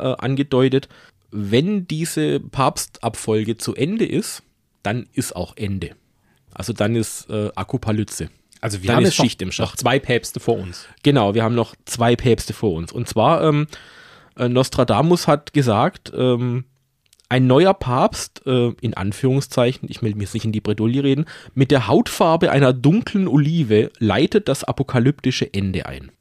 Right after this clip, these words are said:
Speaker 2: Mhm.
Speaker 1: Und anscheinend gibt es in der jetzigen Wahl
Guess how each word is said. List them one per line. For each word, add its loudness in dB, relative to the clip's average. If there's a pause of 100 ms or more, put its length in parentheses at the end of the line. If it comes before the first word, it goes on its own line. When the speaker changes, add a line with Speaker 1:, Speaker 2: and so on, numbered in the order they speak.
(140)
Speaker 2:
Mhm. -6 (380)
Speaker 1:
Und -2
anscheinend 2
gibt -6
es -2
in -2
der 0
jetzigen 0
Wahl 0